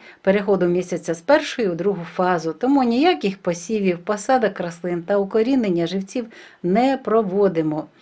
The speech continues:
Ефективними будуть поливи до тринадцятої нуль нуль, а підживлення проводимо будь-якими добривами рано вранці.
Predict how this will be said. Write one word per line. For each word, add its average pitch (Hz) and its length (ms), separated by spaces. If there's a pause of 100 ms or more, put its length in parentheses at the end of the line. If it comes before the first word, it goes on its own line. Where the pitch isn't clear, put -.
(520)
Ефективними 262 720
будуть 214 340
поливи 226 420
до 202 260
тринадцятої 185 840
нуль 160 180
нуль, 160 280 (400)
а 277 120
підживлення 269 800
проводимо 262 540
будь-якими 190 640
добривами 233 680 (100)
рано 233 600
вранці. 156 680